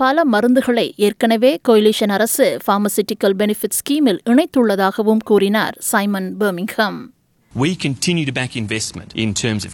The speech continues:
Speaker 2: cancer treatment and services. That's why we've listed so many cancer drugs on the pharmaceutical benefits scheme.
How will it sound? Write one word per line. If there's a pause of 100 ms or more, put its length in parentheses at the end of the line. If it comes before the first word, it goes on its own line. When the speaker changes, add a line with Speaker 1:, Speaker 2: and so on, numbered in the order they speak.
Speaker 2:
cancer
treatment
and (100)
services. (160)
That's
why (120)
we've
listed (220)
so (120)
many
cancer (100)
drugs (120)
on
the
pharmaceutical
benefits
scheme.